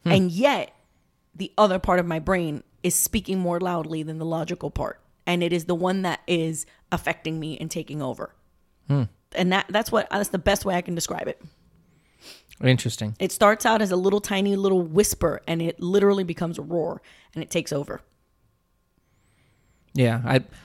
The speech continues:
Speaker 1: I, I can't say I know what that's like, but I can understand.
Speaker 2: Yeah.
Speaker 1: That's, uh, you have to educate yourself, everybody. You never know the, the people who experience these things.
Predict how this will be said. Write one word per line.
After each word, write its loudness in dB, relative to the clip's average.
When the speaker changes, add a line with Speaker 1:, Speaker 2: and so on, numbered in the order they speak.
Speaker 1:
I, 6
I 4
can't 0
say 4
I 2
know 6
what 4
that's 2
like, 0
but -2
I 4
can 2
understand. 0
Speaker 2:
Yeah. -2
Speaker 1:
That's, -4
uh, 0
you 4
have 6
to 2
educate 2
yourself, 0
everybody. -2
You 8
never 6
know 8
the, 6
the -2
people 6
who 6
experience 4
these 4
things. 0